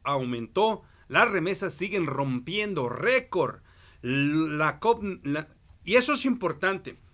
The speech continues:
Quiero que sepa usted que por qué es importante. Porque, eh, a pesar de que, eh, siempre habla de las remesas el presidente,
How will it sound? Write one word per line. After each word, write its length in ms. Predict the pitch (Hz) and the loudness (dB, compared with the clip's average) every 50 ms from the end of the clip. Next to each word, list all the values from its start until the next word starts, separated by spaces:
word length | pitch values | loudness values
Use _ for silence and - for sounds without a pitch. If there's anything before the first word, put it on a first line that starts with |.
| - - | -10 -4
Quiero 220 | 233 269 277 202 | -2 -2 0 0
que 80 | 214 196 | -2 -2
sepa 240 | 214 226 226 220 | -2 -2 0 -2
usted 260 | 185 139 190 185 185 - | -2 -2 -2 -2 -2 -2
que 120 | - 156 | -6 -6
por 180 | 151 - 151 - | -6 -8 -6 -4
qué 80 | 190 | -4
es 120 | 175 - 226 | -4 -4 -4
importante. 600 | 202 - 165 123 - - 160 170 - - 107 - - - - - - - - - - - - - - - - - - - - - - - - | -6 -6 -8 -8 -6 -4 -6 -6 -6 -8 -14 -16 -18 -20 -20 -20 -20 -20 -20 -20 -20 -20 -20 -20 -20 -20 -20 -20 -20 -20 -20 -20 -20 -20 -2
Porque, 560 | - 196 240 233 240 - 262 262 254 247 - - - - - - - - - - | 6 8 8 8 6 4 2 2 2 0 -2 -6 -18 -20 -20 -20 -20 -20 -6 -2
eh, 220 | 170 175 180 180 - | 0 0 0 2 0
a 140 | 185 185 | 0 2
pesar 360 | - 190 - - 226 233 247 240 - - - - | 2 0 2 4 6 6 6 6 2 -2 -6 -10
de 300 | 156 147 170 180 - - | -4 0 0 0 0 2
que, 460 | 175 180 175 175 175 160 139 139 139 - - - - - - - | 2 4 4 4 4 2 0 -4 -8 -12 -20 -20 -20 -20 -6 -2
eh, 320 | 175 170 170 165 156 151 | 0 0 2 0 0 -2
siempre 380 | 143 - 214 254 - - 233 233 | -2 -2 -2 -2 0 2 2 2
habla 200 | 226 240 240 220 | 4 4 2 4
de 80 | 208 | 4
las 120 | 180 156 139 | 4 4 4
remesas 440 | 135 135 170 226 226 214 202 156 | 2 0 -2 -2 -2 -4 -6 -6
el 80 | 180 160 | -6 -6
presidente, 680 | - 139 - 110 107 143 202 196 - - 135 139 139 | -6 -8 -8 -6 -4 -4 -4 -4 -4 -6 -10 -12 -12